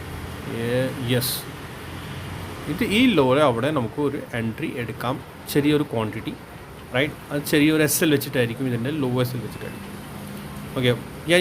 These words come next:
usually അങ്ങനെ എൻട്രി എടുക്കാറില്ല, കാരണം, ആ, ബ്രേക്ക് ഔട്ടാണ് ഞാൻ ഫോക്കസ് ചെയ്യാറുള്ളൂ. But ഈ സ്റ്റോക്ക് ചിലപ്പോൾ ചാൻസസ് ഉണ്ട് ഒരു ഡിപ്പ് തന്നാൽ,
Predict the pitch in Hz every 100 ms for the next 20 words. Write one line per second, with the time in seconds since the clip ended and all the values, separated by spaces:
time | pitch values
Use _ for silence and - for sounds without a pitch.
0 | 185 175 190 185 175 165 151 156 139 131
1 | 131 127 127 - - 139 131 135 139 -
2 | 120 123 120 120 127 143 143 135 147 127
3 | 123 127 - - - - - - - -
4 | - 123 131 139 123 120 123 151 151 -
5 | 147 156 - 143 - - - - - -
6 | - 208 208 180 160 151 170 - 160 156
7 | 147 143 - 131 123